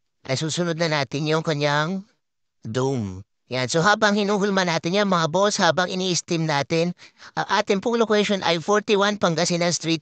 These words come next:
Bago Bantay, Quezon City. Pwede nyo po yung i-waste or i-google. Just simply type Caps Truck, mga boss. Yan. So, sa part na yan, mga bossing, patapos na natin siyang hulmahin. And spray na natin siya para gumanda-ganda ang kanyang,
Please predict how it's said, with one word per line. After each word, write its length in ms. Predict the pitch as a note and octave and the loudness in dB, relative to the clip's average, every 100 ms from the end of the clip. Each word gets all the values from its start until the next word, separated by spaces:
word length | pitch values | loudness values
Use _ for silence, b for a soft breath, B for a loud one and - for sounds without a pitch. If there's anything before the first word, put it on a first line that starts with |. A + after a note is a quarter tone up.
| C3+ | -2
Bago 320 | D3+ C#3+ C#3+ | -2 0 -2
Bantay, 480 | E3+ D#3 D#3+ D3 C#3+ | 0 0 0 -2 -2
Quezon 460 | D#3+ E3 - E3 | -2 -2 0 -2
City. 500 | D3 E3+ E3+ - G3 | -2 -2 -4 -4 -4
Pwede 320 | B2+ C#3+ C#3+ F#3 | -4 -4 -2 -2
nyo 160 | F#3+ | -2
po 160 | F#3+ F#3 | 0 0
yung 80 | F3+ | 0
i-waste 420 | E3 D3+ F#3+ F#3 - | -4 0 0 0 0
or 160 | F3+ F#3+ | 0 0
i-google. 640 | D#3+ C3+ E3+ D#3 F#3+ D#3+ B2+ B B B B - | -6 -4 -6 -2 0 0 -2 B B B B 0
Just 260 | A#3 - | 2 2
simply 320 | A#3+ A#3+ A3 | 2 2 0
type 380 | F#3 F3 D3 - - | 0 0 0 -2 0
Caps 340 | F#3 F3+ - | 0 0 -6
Truck, 240 | - F3+ - | 0 0 0
mga 400 | C#3 B2+ A#2+ G#2 | -4 -2 -2 0
boss. 480 | B2 B2+ - - - B B B A2+ | 0 2 -2 -4 -8 B B B -4
Yan. 240 | B2 B2+ | -2 0
So, 160 | D#3 C3+ | 0 0
sa 80 | |
part 240 | E3+ G3 G3+ | 0 0 0
na 160 | F3+ | 0
yan, 220 | F3+ A3 A3+ | 2 0 0
mga 180 | D#3 | 0
bossing, 400 | D#3 E3 D#3+ G#3 | 2 0 2 0
patapos 460 | A3 G3+ D#3+ F3 D#3+ | 0 0 0 -2 -2
na 160 | D#3 C#3+ | -2 -2
natin 220 | C#3+ D#3+ | -2 -2
siyang 180 | E3+ D#3+ | 0 0
hulmahin. 560 | D3+ C3 C3 D#3+ A3 C4+ b b b | -2 -2 0 0 -2 -4 b b b
And 320 | - G3+ B3 F3+ | -2 0 0 -2
spray 380 | - A3 G#3 | -2 2 2
na 100 | G3 | 2
natin 400 | E3+ D3 D#3+ D#3 | 2 0 0 -2
siya 320 | D#3+ D#3 F#3+ A3+ | 0 2 2 2
para 320 | F#3 C#3 C3 | 2 2 0
gumanda-ganda 680 | C#3 D3+ D3 C3+ C#3 C3 C3 | 0 -2 -2 -2 -2 0 0
ang 140 | A#2+ | 0
kanyang, 580 | C3+ B2+ D3 C#3 D3 D#3+ | -2 -2 -2 0 -2 -4